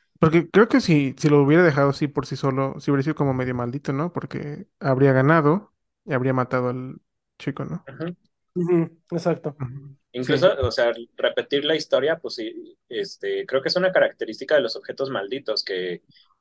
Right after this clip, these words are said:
Speaker 2: muchas veces, eh, de alguna manera tienen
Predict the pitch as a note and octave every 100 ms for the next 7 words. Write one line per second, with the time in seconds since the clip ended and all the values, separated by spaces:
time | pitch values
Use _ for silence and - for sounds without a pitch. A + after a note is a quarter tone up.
0 | _ _ A2+ B2+ B2+ C#3+ C#3+ C3 D3+ E3
1 | E3 _ G2+ G2 F#2+ F2+ F2+ F2 F2 D#2+
2 | _ _ _ _ _ _ _ _ _ _
3 | _ - - _ - - C3 C3+ C#3 E3+
4 | F#3 D#3 D3+ E3 E3 C#3+ D3+